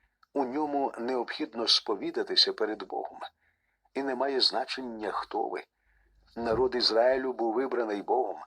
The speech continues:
але Моїсей відносить себе до цього грішного народу, тому сповідує гріх.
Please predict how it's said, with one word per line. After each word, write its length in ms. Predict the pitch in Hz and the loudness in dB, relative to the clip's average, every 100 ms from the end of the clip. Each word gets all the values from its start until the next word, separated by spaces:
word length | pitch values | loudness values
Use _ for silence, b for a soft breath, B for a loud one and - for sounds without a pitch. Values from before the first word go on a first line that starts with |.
| B B | B B
але 240 | - 113 120 | 0 0 0
Моїсей 560 | 110 101 92 123 143 | 0 2 4 4 2
відносить 600 | 110 110 92 131 - 135 | -2 -6 -2 0 2 2
себе 520 | - 135 120 110 107 147 | 4 6 6 4 2 2
до 120 | 151 | 2
цього 380 | - 147 120 131 | 2 2 0 0
грішного 640 | 90 135 - - 110 123 | -2 2 2 2 -2 -2
народу, 520 | 117 110 113 113 110 B B - | 0 0 0 0 -4 B B -8
тому 280 | 110 123 135 | -6 -4 0
сповідує 760 | - - 117 117 139 135 135 | 0 0 -2 -2 -6 -6 -4
гріх. 440 | 117 117 95 - | -4 -6 -6 -6